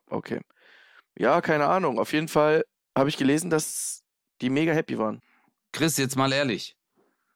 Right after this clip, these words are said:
Speaker 2: wenn du und ich einen Horrorfilm angucken würden, was glaubst du, wer zuerst den, äh, wer zuerst kackt?
Speaker 1: Also du würdest safe zuerst,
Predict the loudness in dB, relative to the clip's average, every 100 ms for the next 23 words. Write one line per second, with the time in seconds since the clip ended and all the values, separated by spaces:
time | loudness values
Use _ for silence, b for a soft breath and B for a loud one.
0 | _ _ _ _ _ _ 0 2 2 2
1 | 0 -2 -2 0 2 2 0 -2 -2 -2
2 | -4 -6 -4 -2 0 2 0 0 -2 0
3 | 0 -2 -2 0 0 -2 -4 -6 -2 0
4 | 0 0 -2 0 0 -2 -4 _ _ _
5 | _ _ _ _ -4 0 0 0 0 -2
6 | -2 -16 _ _ _ _ b b b b
7 | b b b -2 0 2 2 2 2 0
8 | 0 0 0 0 -4